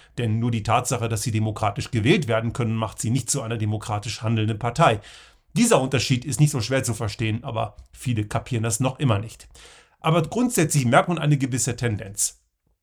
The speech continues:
Aber was ich nie gedacht hätte, so wenn ich jetzt rückwirkend auf die Zeit, äh, als ich zur Schule ging, schaue,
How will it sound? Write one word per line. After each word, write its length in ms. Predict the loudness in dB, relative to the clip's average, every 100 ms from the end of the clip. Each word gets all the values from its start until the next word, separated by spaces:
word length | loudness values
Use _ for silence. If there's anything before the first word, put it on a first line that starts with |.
| _ -8
Aber 180 | 0 2
was 140 | 4 2
ich 120 | 4
nie 220 | 6 4
gedacht 360 | 2 2 2 2
hätte, 320 | 2 0 -6
so 300 | -10 -10 -10
wenn 140 | -8 -6
ich 80 | -4
jetzt 160 | -2
rückwirkend 500 | -2 2 2 2 -2
auf 220 | -4 -6
die 240 | -2 -2 -2 -8 -20 _
Zeit, 460 | -2 2 2 0 -6
äh, 40 |
als 520 | -2 0 0 -4 -6 -6
ich 80 |
zur 140 | -6 -6
Schule 320 | -2 -2 2
ging, 220 | 2 2
schaue, 360 | 4 4 6